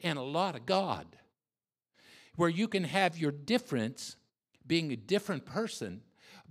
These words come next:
but there's a lot of God that you've connected with. And the more you get of God, the less you become con-, condemnation to others and more faith building to others.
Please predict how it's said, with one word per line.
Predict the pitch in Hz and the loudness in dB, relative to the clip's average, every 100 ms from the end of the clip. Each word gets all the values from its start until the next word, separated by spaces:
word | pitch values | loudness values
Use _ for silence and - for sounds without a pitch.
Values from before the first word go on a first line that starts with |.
| 135 | -4
but | 180 185 | -2 -2
there's | 180 165 | -2 -2
a | 135 | -2
lot | 135 160 202 180 | 0 0 0 0
of | 143 | 0
God | 175 208 180 123 | 6 6 6 0
that | 135 - | -4 -6
you've | 143 | -6
connected | - 127 98 - 95 | -4 -4 -4 -6 -8
with. | 90 90 82 _ _ _ - - | -8 -8 -10 _ _ _ -16 0
And | 170 170 147 | 0 2 2
the | 170 | 2
more | 170 208 269 | 4 4 2
you | 208 208 | -2 -6
get | 233 214 | -4 -2
of | 151 156 | -2 2
God, | 202 220 160 135 - - - 123 | 6 8 8 4 0 -16 -8 4
the | 147 | 4
less | 160 208 - | 6 4 4
you | 196 | 0
become | 170 - 180 165 | 0 2 2 2
con-, | - 185 165 147 - - | 2 2 2 -4 -10 0
condemnation | 180 160 147 135 135 127 175 202 123 107 | 2 2 2 2 2 2 2 2 0 -2
to | 143 139 | -2 2
others | 175 175 101 78 - - - _ _ _ _ _ _ 180 | 4 4 2 -4 -8 -12 -14 _ _ _ _ _ _ 4
and | 156 | 6
more | 156 185 165 135 - - | 6 6 8 6 2 0
faith | 208 190 160 | 2 2 0
building | 135 101 95 90 | 2 2 -2 -10
to | - | -10
others. | 95 98 82 - - | -12 -12 -16 -18 -20